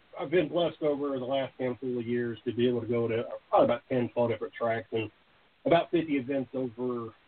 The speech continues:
the, that period of time and throughout the three different series. And I know what it's like to be at the track, be at the media center, be out there with the fans and everything else. My question was, I was hoping that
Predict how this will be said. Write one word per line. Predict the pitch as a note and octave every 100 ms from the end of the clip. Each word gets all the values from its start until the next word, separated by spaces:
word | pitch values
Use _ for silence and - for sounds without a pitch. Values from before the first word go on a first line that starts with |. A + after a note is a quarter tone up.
| A2
the, | B2 A2+ _ -
that | C3+ C3+
period | C#3 B2+
of | A#2 G#2
time | B2 A#2+
and | A2+ A2+ -
throughout | C3 B2+ -
the | -
three | C#3
different | B2 A#2+ A#2 A2
series. | C3+ B2+ A#2 G#2+ _ _ _ _ _ _
And | C3+ D3+
I |
know | D#3+ F#3
what | F3+
it's | D#3
like | D#3+ D#3
to | D3
be | A#2+ D#3
at | D3+
the |
track, | - - C#3 C#3 A#2
be | D3
at | D3
the | C3
media | C3+ C3+ C3+ C3
center, | C#3+ C3+ C3 B2
be | C#3+ D3+
out | C#3+
there | C#3 B2+
with | B2
the | -
fans | C3 C3
and | B2+ C3
everything | B2+ B2 B2+ C3
else. | B2+ B2 A#2 _ _ _ _ _ _ -
My |
question | - F#3 F#3 D3+
was, | D#3
I | D3
was | -
hoping | F#3 F#3 E3 D#3+ C#3+ C3
that | C#3+ C3+